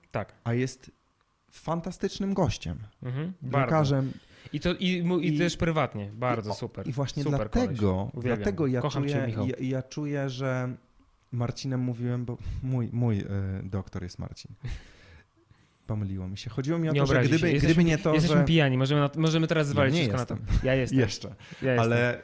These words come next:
Speaker 2: gdyby nie to, że rozmawiamy z ludźmi, to byśmy nie znaleźli tej głębi.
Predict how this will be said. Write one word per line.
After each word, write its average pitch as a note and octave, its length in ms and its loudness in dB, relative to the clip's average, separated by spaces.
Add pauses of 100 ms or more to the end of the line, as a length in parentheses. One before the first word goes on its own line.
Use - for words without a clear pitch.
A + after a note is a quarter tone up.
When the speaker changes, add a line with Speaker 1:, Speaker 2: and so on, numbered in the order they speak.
Speaker 2:
gdyby D3 280 -2
nie D3+ 140 -2
to, E3 280 0
że C3+ 440 0
rozmawiamy C3+ 540 0
z B2 60 -4
ludźmi, B2+ 540 -2
to C3+ 80 -6
byśmy C#3+ 240 -4
nie D3+ 140 0
znaleźli C#3+ 420 -2
tej G2+ 180 -4
głębi. F2+ 320 -4